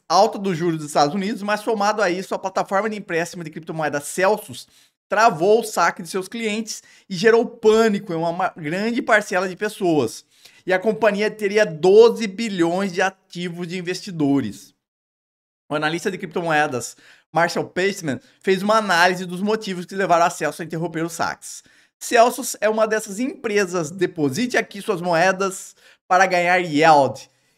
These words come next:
E elas chegaram a passar de vinte e dois bilhões sob gestão e sempre operam sem muita transparência, enfiando o dinheiro dos clientes no stake de Ethereum, DeFi,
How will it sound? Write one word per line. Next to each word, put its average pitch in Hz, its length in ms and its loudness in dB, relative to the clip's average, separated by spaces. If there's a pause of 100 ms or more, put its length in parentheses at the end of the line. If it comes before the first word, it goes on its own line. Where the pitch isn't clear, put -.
(200)
E 220 240 -6
elas 185 240 4
chegaram 180 480 4
a 175 180 6
passar 180 460 0
de 175 140 -6
vinte 233 240 -6
e 220 40 -12
dois 220 220 4
bilhões 214 500 0
sob 160 220 -4
gestão 165 560 -4
e 214 100 -14
sempre 233 360 -4
operam 202 360 0
sem 214 160 -6
muita 185 280 -8
transparência, 165 800 -4 (360)
enfiando 202 640 0
o 247 60 -2
dinheiro 196 280 0
dos 170 140 -6
clientes 160 480 -8
no 156 100 -2
stake 170 600 -4
de 147 100 -4
Ethereum, 175 640 0 (220)
DeFi, 156 680 2